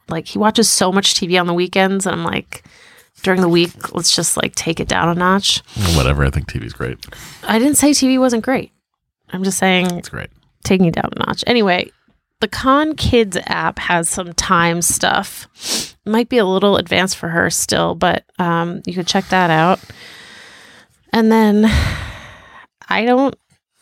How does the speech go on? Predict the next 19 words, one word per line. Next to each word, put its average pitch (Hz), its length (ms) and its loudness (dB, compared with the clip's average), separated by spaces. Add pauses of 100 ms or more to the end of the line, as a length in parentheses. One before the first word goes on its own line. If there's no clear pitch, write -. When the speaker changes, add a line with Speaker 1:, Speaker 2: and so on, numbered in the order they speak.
(220)
Speaker 1:
know 180 380 4
of 170 100 -2
other 180 240 -2
clock 185 460 0
content, 190 600 0
but 175 140 -4
there 165 100 0
must 190 240 0
be 175 80 -4
some 165 220 -2
out 190 240 2
there. - 360 0 (540)
Speaker 2:
I 117 60 4
mean, 95 440 0 (460)
Beauty 98 240 2
and 95 80 0
the 85 60 -2
Beast, 101 600 -2
there's, - 380 -14